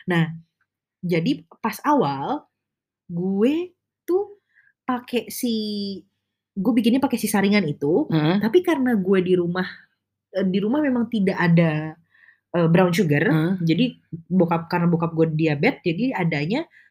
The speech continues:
Speaker 1: kalau nggak gula pasir biasa,
Speaker 2: Hmm.
Speaker 1: kalau nggak ya gula diabetes.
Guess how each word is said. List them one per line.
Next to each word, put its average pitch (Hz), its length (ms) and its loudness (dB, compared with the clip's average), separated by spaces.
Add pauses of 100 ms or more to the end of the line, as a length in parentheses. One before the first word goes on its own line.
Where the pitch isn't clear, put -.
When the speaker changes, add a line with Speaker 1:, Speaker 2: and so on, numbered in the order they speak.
Speaker 1:
kalau 170 420 0
nggak 160 220 -2
gula 160 260 -2
pasir 160 320 -4
biasa, 135 340 -8 (140)
Speaker 2:
Hmm. 196 140 -4 (220)
Speaker 1:
kalau 135 180 -4
nggak 196 120 2
ya 226 100 4
gula 139 160 -2
diabetes. 185 420 0